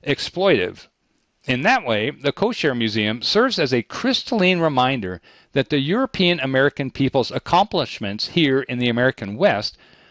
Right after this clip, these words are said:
no matter how impressive, can never be separated from the theft that made them possible.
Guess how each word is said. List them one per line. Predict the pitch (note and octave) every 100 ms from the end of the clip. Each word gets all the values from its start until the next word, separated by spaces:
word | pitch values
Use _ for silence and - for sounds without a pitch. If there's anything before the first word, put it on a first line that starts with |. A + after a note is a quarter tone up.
| _ -
no |
matter | F3+ A#3 B3
how | - A#3 C4
impressive, | A3 F#3+ - A3 - G2 G2 - _ _ _ -
can | D#3+ C#3
never | F3 A#3 F#3+
be | F3
separated | - G3+ - C#3+ A#2+ A#2+
from | - C3
the | C3
theft | A2+ - E3 G2+ -
that | B2+ A2+
made | A#2+ A#2+
them | A#2 A2
possible. | - F3 - G2 G2 F#2+